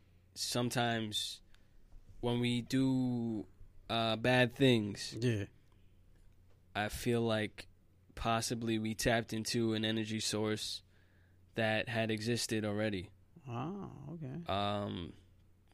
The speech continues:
Speaker 1: that wasn't just us, but it's like, I could, I could tap into that and, like, right now if I wanted to.
Speaker 2: Yeah.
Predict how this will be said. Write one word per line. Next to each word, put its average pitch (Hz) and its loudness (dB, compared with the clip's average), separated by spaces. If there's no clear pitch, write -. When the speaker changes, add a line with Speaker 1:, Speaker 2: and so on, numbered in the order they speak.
Speaker 1:
that 104 0
wasn't 113 -4
just 107 -4
us, 107 -2
but 98 0
it's 95 -2
like, - -6
I 113 2
could, - -2
I 120 0
could 120 -2
tap 113 2
into 113 -2
that 107 0
and, 107 -4
like, 104 -4
right 117 0
now 110 0
if 107 -6
I 107 -4
wanted 107 -2
to. 127 2
Speaker 2:
Yeah. 107 4